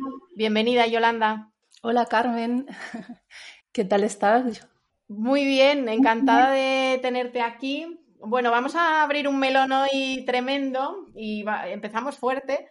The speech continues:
Speaker 1: porque creo que alguien, después de escucharme al inicio, dirá, "Esto, esto, esto, esto es imposible, es imposible". Em, creo que, además, la situación que vivimos, ¿no?, refleja muy bien la llamada rueda de hámster.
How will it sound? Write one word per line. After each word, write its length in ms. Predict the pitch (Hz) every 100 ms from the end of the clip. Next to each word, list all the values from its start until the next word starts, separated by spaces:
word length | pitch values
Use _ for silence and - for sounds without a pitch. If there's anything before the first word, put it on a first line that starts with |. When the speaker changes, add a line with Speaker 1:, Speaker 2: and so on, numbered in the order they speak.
| _ _ _
Speaker 1:
porque 300 | 240 226 220
creo 200 | 233 247
que 120 | 247
alguien, 440 | 254 262 269 269 277
después 380 | 247 240 233 220
de 80 |
escucharme 640 | 247 247 247 247 254 247 240
al 100 | 233
inicio, 400 | 233 247 240 269
dirá, 320 | 214 190 180
"Esto, 320 | 180 - 262
esto, 300 | 240 240 -
esto, 240 | 294 - 285
esto 160 | 285
es 80 | 302
imposible, 680 | 311 226 214 175 165 160 -
es 180 | 214 -
imposible". 800 | 233 214 202 - 208 165 165 - _ _ _ _
Em, 880 | - 220 214 208 202 202 196 196 202
creo 200 | 214 254
que, 120 | 269 285
además, 400 | 214 202 208 233
la 140 | 233
situación 460 | 233 214 208 233 240
que 80 |
vivimos, 460 | 240 226 240 214 208
¿no?, 140 | 220
refleja 420 | 247 214 214 214 226
muy 180 | 226
bien 280 | 220 226 220 -
la 480 | 214 202 185 180 185
llamada 400 | 190 196 220 240
rueda 380 | 233 233 233 226
de 140 | 208
hámster. 720 | 196 247 247 240 - 240 311